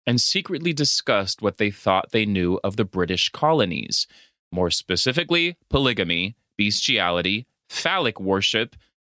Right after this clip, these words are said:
female circumcision, ritual murder, savage fetishes,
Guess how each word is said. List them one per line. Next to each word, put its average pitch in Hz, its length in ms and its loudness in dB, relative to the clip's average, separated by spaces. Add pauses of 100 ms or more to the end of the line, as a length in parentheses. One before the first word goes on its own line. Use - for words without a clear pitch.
female 220 420 0
circumcision, 107 880 0 (380)
ritual 170 480 4
murder, 104 500 4 (540)
savage 139 800 0
fetishes, 92 720 0